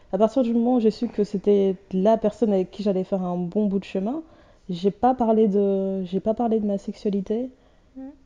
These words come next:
Speaker 1: Et, euh... et après, même en restant avec la même personne, tu sais, il y a des choses qui changent, en fait, parce que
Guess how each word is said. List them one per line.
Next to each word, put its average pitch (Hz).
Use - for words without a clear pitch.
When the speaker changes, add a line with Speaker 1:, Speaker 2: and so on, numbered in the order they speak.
Speaker 1:
Et, 190
euh... 185
et 196
après, 262
même 240
en 226
restant 214
avec 220
la 214
même 196
personne, 320
tu -
sais, -
il 294
y -
a 196
des 196
choses 214
qui 226
changent, 311
en 196
fait, 208
parce -
que -